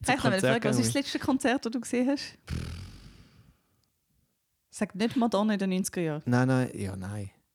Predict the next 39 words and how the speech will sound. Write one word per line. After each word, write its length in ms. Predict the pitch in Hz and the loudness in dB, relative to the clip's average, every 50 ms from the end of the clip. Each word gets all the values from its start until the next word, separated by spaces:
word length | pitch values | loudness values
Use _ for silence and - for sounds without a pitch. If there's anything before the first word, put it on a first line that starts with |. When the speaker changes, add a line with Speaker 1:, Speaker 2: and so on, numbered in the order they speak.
| _ _ - | _ _ -12
Speaker 2:
Also, 220 | - 104 101 98 - _ _ _ _ _ _ | -10 -10 -8 -10 -12 _ _ _ _ _ _
so 240 | - - - - 95 | -12 -10 -8 -8 -8
alt 220 | - - - - - _ _ _ | -8 -8 -10 -10 -12 _ _ _
bin 180 | - 101 101 98 | -10 -10 -10 -10
ich 80 | 107 | -12
jetzt 220 | 117 - - - _ - | -14 -14 -16 -18 _ -14
doch 180 | - 110 - - | -14 -12 -10 -10
nicht. 200 | - - 123 160 - - - - _ _ _ _ _ _ - | -8 -6 -6 -8 -8 -12 -18 -20 _ _ _ _ _ _ 2
Speaker 1:
Ja, 120 | - - - - - | 2 2 2 2 -2
aber 220 | 202 196 - 202 - - - - | -2 0 0 0 -2 -2 -4 -2
schau, 80 | 208 233 226 - - - - - - - 214 | 0 0 0 -2 -6 -8 -6 -4 0 2 2
wir, 80 | 220 - | 4 4
okay, 220 | - - 262 214 | 4 4 4 4
wir 100 | 202 214 | 2 4
reden 220 | 233 269 254 277 254 | 2 2 2 2 2
nachher 240 | 247 254 - 233 240 | 2 4 4 4 4
über 200 | - 208 202 - | 4 2 2 4
erste 280 | 190 196 220 202 - 151 | 4 4 4 4 4 2
Speaker 2:
Über 120 | - - | 4 4
Speaker 1:
Konzerte. 640 | 147 165 196 185 - - 185 165 156 151 - - - - - - _ _ _ - | 4 4 6 4 4 6 4 4 2 0 0 -2 -2 -2 -4 -12 _ _ _ -2
Speaker 2:
Alter, 400 | - - 131 156 - - - 123 | 2 2 2 2 2 2 2 2
Alter. 40 | - | 4
Speaker 1:
Wir 180 | 202 202 208 | 4 2 4
reden 240 | 208 240 226 233 214 | 4 2 2 2 0
nachher 140 | 202 196 123 139 143 | 2 4 4 4 4
Speaker 2:
Aha. 120 | - 160 156 | 2 0 0
Speaker 1:
schnell 80 | 156 160 | -4 -6
über 160 | - - - | -8 -6 -2
erste 120 | 170 147 127 | 0 4 4
Speaker 2:
Nein, 180 | 135 143 151 156 131 | 6 6 6 6 6
Speaker 1:
Konzerte. 520 | - 143 139 131 131 131 131 127 123 - - - 139 143 - - | 6 6 6 8 8 8 8 6 6 4 0 -8 -20 -20 -14 -8
Speaker 2:
äh, 140 | - 131 139 | -4 -2 -2
ich 80 | 135 | 0
weiss 260 | 135 120 113 120 - - | 0 -2 -2 -2 -4 -4
es 100 | 123 123 | -6 -6
im 80 | 123 113 | -6 -6
Fall 220 | - 104 104 - - | -6 -6 -8 -8 -8
ehrlich 300 | 113 117 113 - 127 - | -6 -6 -6 -6 -8 -12
gesagt 280 | - - - 107 76 | -12 -10 -10 -10 -10